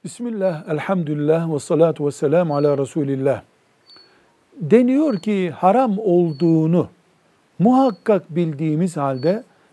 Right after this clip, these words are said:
neden gıybet ederiz hep? Cevap olarak denir ki bu bir çevre meselesi.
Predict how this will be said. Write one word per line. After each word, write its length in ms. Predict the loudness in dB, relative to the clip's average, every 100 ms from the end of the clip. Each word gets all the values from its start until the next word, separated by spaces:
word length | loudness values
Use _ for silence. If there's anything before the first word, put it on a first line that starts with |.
| _
neden 340 | 0 4 4 2 -6 _ _ _ _ -4
gıybet 680 | 0 2 4 2 2 -2
ederiz 480 | -2 0 0 -2 -8
hep? 180 | -8 -8 -12 _ _ _ _ _ _ _ _ _ _ 4
Cevap 380 | 6 8 6 4
olarak 500 | 2 4 2 0 -4
denir 280 | -4 -4 -4
ki 300 | -6 -6 -8 _ -20 -20 _
bu 100 | 0
bir 140 | 0 0
çevre 440 | 0 0 2 -2
meselesi. 580 | -2 -8 -14 -14 -16